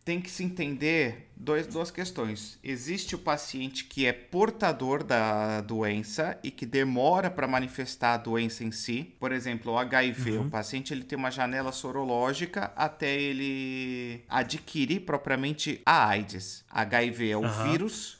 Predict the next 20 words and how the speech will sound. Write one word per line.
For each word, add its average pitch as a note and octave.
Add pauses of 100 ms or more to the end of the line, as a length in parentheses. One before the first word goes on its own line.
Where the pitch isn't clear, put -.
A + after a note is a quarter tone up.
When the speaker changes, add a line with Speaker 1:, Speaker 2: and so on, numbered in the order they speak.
Speaker 1:
ele A2+
pode -
ser C3+
um A2+
portador E3 (120)
e A#2+
aí A#2
demorar C3
pra E3
apresentar D3+
a F3
doença E3
em C3
si, D3
que -
seria C#3
a C3+
síndrome D3+
da D3+
imunodeficiência. C#3